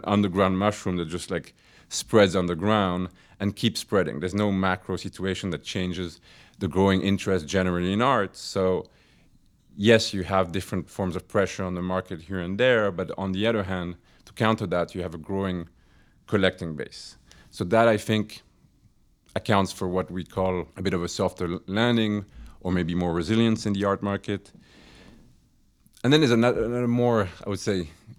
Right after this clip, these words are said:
metaphysical, and you're gonna think I'm crazy, but, um, interpretation that I have. I think that especially in the world we're living in,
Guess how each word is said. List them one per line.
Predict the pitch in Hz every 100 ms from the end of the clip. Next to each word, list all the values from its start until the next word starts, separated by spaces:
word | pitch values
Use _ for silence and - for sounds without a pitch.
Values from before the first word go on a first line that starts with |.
| -
metaphysical, | 104 107 113 - 101 101 - 98 90 82 - 80
and |
you're | 90
gonna | 90 90
think | 95
I'm | 90 82
crazy, | - 101 92 85
but, | 85 85 - _ _ _ _ _ _
um, | - 85 82 78 76 67 67 - -
interpretation | 110 98 - 107 110 95 90
that | 78
I | 71
have. | - - - -
I | 95
think | - 117 110
that | 101 90
especially | - - 120 113 117 110 107 101 - _ _ _ _ _ _ _ _ _ _ _
in | -
the | 104
world | 95 123 123
we're | 104
living | 92 92 87 78
in, | 73 80 90